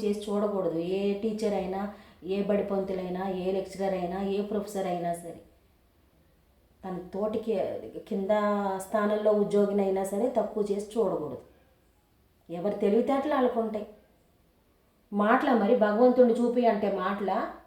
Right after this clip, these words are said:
ఎవరు చూపిస్తారు? ప్రహ్లాదుడు అంటే భక్తి తాత్పర్యం ఎక్కువ ఉండి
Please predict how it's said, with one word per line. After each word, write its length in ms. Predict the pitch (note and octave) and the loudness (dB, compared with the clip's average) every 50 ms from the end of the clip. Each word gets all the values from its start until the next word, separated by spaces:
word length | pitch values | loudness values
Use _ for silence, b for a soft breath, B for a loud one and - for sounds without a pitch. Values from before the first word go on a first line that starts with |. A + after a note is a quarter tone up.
| _ _ _ _ - | _ _ _ _ 4
ఎవరు 280 | G#3+ A3+ A#3+ A#3+ B3+ | 6 6 6 6 4
చూపిస్తారు? 560 | C#4+ B3 C#4+ C4+ - - C#4+ C#4+ D#4 F#4+ - - - - - _ _ _ _ _ _ _ _ _ _ - | 2 0 0 -2 -2 0 0 2 2 0 -2 -4 -10 -14 -20 _ _ _ _ _ _ _ _ _ _ -2
ప్రహ్లాదుడు 480 | A3+ A#3 A#3 - C4 C4+ C4 B3+ B3+ A#3+ | -2 0 2 4 4 6 6 4 4 4
అంటే 220 | A#3+ A#3 A3+ - | 4 2 4 4
భక్తి 300 | C#4+ - A#3 A3+ - B3+ | 4 6 6 6 4 2
తాత్పర్యం 540 | B3 - A#3 A3+ A#3 - A#3+ A#3 A#3 A#3 A3+ | 2 4 4 4 4 4 2 2 4 4 4
ఎక్కువ 420 | A3 G#3 G#3 A3 - B3 B3 A#3+ A#3 | 4 2 0 -2 -2 0 0 0 2
ఉండి 360 | A#3+ A#3+ C#4 G4 - - | 0 0 0 -2 -2 -6